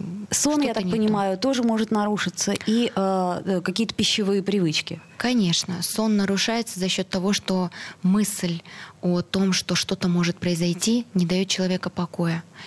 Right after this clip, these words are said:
Speaker 2: И он в таком состоянии возбуждения находится долгое время. М, в некоторых ситуациях даже устаёт от этого. Поэтому и вынужден обращаться к специалистам.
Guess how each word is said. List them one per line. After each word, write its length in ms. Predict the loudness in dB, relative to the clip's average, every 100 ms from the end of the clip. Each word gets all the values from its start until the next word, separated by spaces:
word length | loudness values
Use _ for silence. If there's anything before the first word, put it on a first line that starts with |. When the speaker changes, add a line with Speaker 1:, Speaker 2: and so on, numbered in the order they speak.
| -2
Speaker 2:
И 60 | 0
он 100 | 2
в 60 |
таком 260 | 0 0 0
состоянии 580 | 0 -2 0 2 2 2
возбуждения 800 | 0 0 0 2 4 4 2 -4 -14 -18 -18 -4
находится 500 | -2 0 0 0 0
долгое 420 | 0 0 0 0
время. 360 | 2 0 0 -4 -10 -18 -16 -16 -4
М, 520 | 0 4 4 4 0 -4 0
в 80 | 0
некоторых 400 | 0 -2 -2 -2
ситуациях 480 | -2 -2 -2 -4
даже 240 | -2 -2 -2
устаёт 640 | -4 -2 -2 -2 -4 -6 -8
от 140 | -6
этого. 340 | -4 -6 -8 -12 -20 -10 -2
Поэтому 540 | -2 0 0 2 0
и 440 | 0 2 2 0 -2
вынужден 540 | 0 2 2 0 -4
обращаться 500 | -2 0 0 -2 -6
к 60 | -8
специалистам. 720 | -8 -6 -4 -4 -6 -6